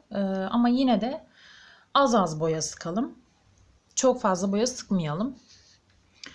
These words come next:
Evet, şimdi ben, e, beyazı çok fazla kullanacağım için,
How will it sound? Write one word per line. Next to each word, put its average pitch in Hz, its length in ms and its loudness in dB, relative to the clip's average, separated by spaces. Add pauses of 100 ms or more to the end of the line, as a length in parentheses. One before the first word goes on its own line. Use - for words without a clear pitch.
(440)
Evet, 180 260 0
şimdi 220 340 4
ben, 226 200 6
e, 208 920 -2
beyazı 214 380 4
çok 226 200 0
fazla 196 320 -2
kullanacağım 202 640 4
için, 220 300 2